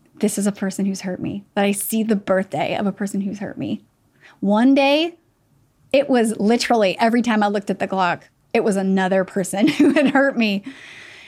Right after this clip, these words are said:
And I was like, "Whoa." And I kinda had this moment of, like, "Lord, this is exhausting." This is a lot of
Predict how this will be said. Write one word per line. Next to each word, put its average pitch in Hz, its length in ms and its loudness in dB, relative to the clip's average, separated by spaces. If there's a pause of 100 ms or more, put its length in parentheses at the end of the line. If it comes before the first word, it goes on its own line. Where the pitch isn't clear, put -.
(120)
And 254 120 2
I 269 120 4
was 226 240 0
like, 202 300 0 (300)
"Whoa." 311 680 2 (1040)
And 277 120 6
I 285 100 2
kinda 392 300 -2
had 359 140 4
this 247 140 2
moment 294 300 4
of, 208 120 -2
like, 208 200 -2
"Lord, 294 280 0
this 330 240 0
is 440 140 2
exhausting." 208 960 0 (580)
This 320 160 2
is 415 140 4
a 294 60 4
lot 247 440 2
of 220 480 2